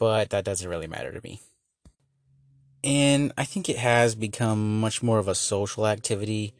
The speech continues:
despite most mainstream news outlets constantly reporting that gamers are shut-ins who do nothing else. Games can bring people together to enjoy one common interest.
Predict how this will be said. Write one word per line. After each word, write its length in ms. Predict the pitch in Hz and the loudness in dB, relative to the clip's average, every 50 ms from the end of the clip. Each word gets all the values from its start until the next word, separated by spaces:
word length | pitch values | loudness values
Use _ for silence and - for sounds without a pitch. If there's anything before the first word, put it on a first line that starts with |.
| _ _ _ _ _ _ | _ _ _ _ _ _
despite 580 | - 104 101 - - 104 101 98 95 - - 123 | -4 -2 -2 0 0 0 0 0 0 -4 -4 -2
most 300 | 123 127 135 123 - - | 0 0 0 0 -2 -2
mainstream 580 | 113 110 107 107 104 - - 104 104 101 101 | -2 -2 -2 -4 -4 -6 -6 -4 -4 -4 -4
news 260 | 98 101 101 98 90 | -4 -4 -4 -4 -4
outlets 440 | 104 98 92 87 85 92 92 - - | -2 -2 -2 -2 -4 -4 -4 -6 -8
constantly 680 | - - - - 117 113 110 107 - - 101 87 87 87 | -10 -8 -6 -2 0 0 0 0 -2 -4 -4 -6 -8 -8
reporting 440 | 87 90 92 - - 95 92 90 90 | -8 -8 -8 -6 -4 -4 -4 -4 -4
that 180 | 90 87 - | -6 -8 -8
gamers 560 | - - 92 95 95 92 90 90 90 87 90 | -8 -6 -6 -6 -6 -6 -6 -6 -6 -6 -6
are 160 | 87 90 90 - - - - - - _ | -6 -6 -8 -10 -12 -18 -20 -20 -20 _
shut-ins 800 | - - - - 107 101 98 101 101 98 98 98 98 95 95 - | -6 -2 0 2 2 2 2 0 0 -2 -2 -2 -4 -4 -6 -6
who 160 | 90 90 87 | -6 -6 -6
do 240 | 85 - 95 90 90 | -6 -6 -6 -4 -4
nothing 400 | 87 87 85 - - 82 80 78 | -4 -6 -6 -8 -10 -10 -10 -10
else. 480 | - - - - - - - - - _ _ _ _ _ _ _ _ _ _ _ _ _ _ _ _ _ _ _ _ - | -12 -12 -12 -12 -12 -12 -12 -14 -16 _ _ _ _ _ _ _ _ _ _ _ _ _ _ _ _ _ _ _ _ -6
Games 320 | - 127 143 147 131 - | -2 0 0 0 0 0
can 160 | - - 127 117 | 0 0 0 0
bring 200 | 113 117 113 104 | 0 0 -2 -2
people 240 | - 110 104 101 | -2 -4 -6 -6
together 680 | 92 98 92 90 - 107 101 104 92 95 85 80 85 80 - - | -6 -10 -8 -4 0 2 2 2 2 0 -2 -4 -6 -8 -8 -8
to 180 | - - 95 | -8 -6 -6
enjoy 340 | 92 95 92 95 98 98 95 | -4 -4 -4 -2 -2 -2 -2
one 220 | 92 90 90 90 | -2 -4 -6 -8
common 320 | 87 - 95 87 85 85 80 | -8 -8 -8 -6 -6 -6 -6
interest. 640 | 90 98 95 - - - - - - - - - | -6 -6 -6 -8 -10 -10 -10 -10 -12 -12 -14 -18